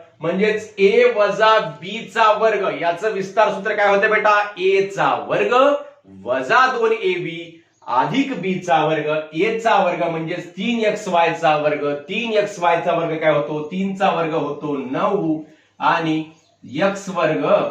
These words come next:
वाय वर्ग, नऊ एक्स वर्ग वाय वर्ग, म्हणजे पहिल्या पदाचा वर्ग वजा दोन गुणिले पहिलं पद,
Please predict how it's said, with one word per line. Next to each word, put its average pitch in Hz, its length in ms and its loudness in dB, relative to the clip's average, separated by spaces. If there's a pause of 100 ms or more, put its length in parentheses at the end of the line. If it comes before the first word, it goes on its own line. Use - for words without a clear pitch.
(280)
वाय 139 440 2
वर्ग, 127 300 -6 (300)
नऊ 175 320 -4
एक्स 160 320 -4
वर्ग 151 220 -2 (160)
वाय 127 220 0
वर्ग, 117 280 -4 (1300)
म्हणजे 156 200 -4
पहिल्या 185 400 2
पदाचा 190 560 4
वर्ग 175 400 4 (500)
वजा 156 680 2 (240)
दोन 208 640 2
गुणिले 208 340 -2
पहिलं 196 520 4
पद, - 440 4